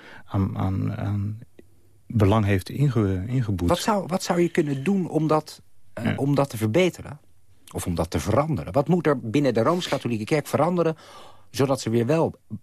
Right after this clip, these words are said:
Speaker 2: in Nederland in het
Speaker 1: Ja.
Speaker 2: centrum
Speaker 1: Ja.
Speaker 2: van de samenleving te
Speaker 1: Ja,
Speaker 2: vinden zijn?
Speaker 1: maar ik ga toch een heel vroom antwoord geven. Dat vroegen ze ook eens een keertje aan moeder Teresa. Die vo-, eh, toen vroegen ze dus aan haar,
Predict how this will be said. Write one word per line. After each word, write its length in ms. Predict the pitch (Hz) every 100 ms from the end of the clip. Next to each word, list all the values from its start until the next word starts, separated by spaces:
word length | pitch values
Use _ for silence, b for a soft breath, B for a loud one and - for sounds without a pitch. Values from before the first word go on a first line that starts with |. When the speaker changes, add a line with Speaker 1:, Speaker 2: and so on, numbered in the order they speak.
| - _
Speaker 2:
in 140 | 113
Nederland 540 | 98 92 87 87 104 - b b b _
in 100 | 107
het 80 | 104
Speaker 1:
Ja. 60 | - 113
Speaker 2:
centrum 260 | 92 92
Speaker 1:
Ja. 60 | 87
Speaker 2:
van 200 | 92 87
de 160 | 85 -
samenleving 800 | - 113 90 87 80 76 78 73
te 80 | -
Speaker 1:
Ja, 80 | 113
Speaker 2:
vinden 240 | - 78
zijn? 300 | 73 71 65 -
Speaker 1:
maar 180 | 107 120
ik 100 | -
ga 140 | 139
toch 180 | 117 135
een 100 | 135
heel 180 | 143 127
vroom 300 | 131 127 -
antwoord 320 | 160 139 123
geven. 220 | 127 120
Dat 160 | 131 -
vroegen 200 | 160 139
ze 80 |
ook 120 | 143 147
eens 100 | 123
een 60 |
keertje 300 | - 139 131
aan 80 | 123
moeder 220 | 135 127
Teresa. 540 | - 120 131 104 90 85
Die 140 | 95
vo-, 100 | 110
eh, 140 | 104 104
toen 320 | 104 - 110
vroegen 280 | 120 127 123
ze 240 | 110 113 101
dus 160 | 107
aan 100 | 110
haar, 380 | 107 117 135 160